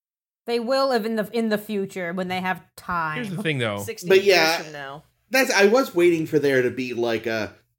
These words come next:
Speaker 4: "Oh, if we leave the planet, we'll die," it turns out, because of
Speaker 3: We need the gamma radiation now
Speaker 4: quantum
Speaker 3: to continue surviving.
Speaker 4: link. Yeah,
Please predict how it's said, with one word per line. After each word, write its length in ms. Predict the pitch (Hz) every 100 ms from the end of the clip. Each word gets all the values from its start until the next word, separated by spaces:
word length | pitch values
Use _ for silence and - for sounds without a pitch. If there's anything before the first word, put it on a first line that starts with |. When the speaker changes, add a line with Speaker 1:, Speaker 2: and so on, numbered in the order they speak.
| _ -
Speaker 4:
"Oh, 500 | 160 156 135 117 107 _ -
if 220 | 151 -
we 120 | 139
leave 280 | 131 151 139
the 100 | 131
planet, 540 | - 151 151 143 123 -
we'll 420 | 131 123 113 - _
die," 340 | 147 156 143 131
it 260 | 120 -
turns 420 | - 127 113 110
out, 400 | 113 110 98 -
because 480 | - 123 139 123 110
of 80 | 117
Speaker 3:
We 160 | 294 285
need 320 | 294 311 247
the 80 | 226
gamma 400 | 233 247 254 240
radiation 720 | 226 226 214 214 - 214 196
now 260 | 196 220
Speaker 4:
quantum 220 | 156 156
Speaker 3:
to 80 | 156
continue 420 | 139 131 233 233
surviving. 1040 | 226 226 226 240 247 214 196 175 156 143 156 -
Speaker 4:
link. 300 | 139 143 143
Yeah, 280 | 226 160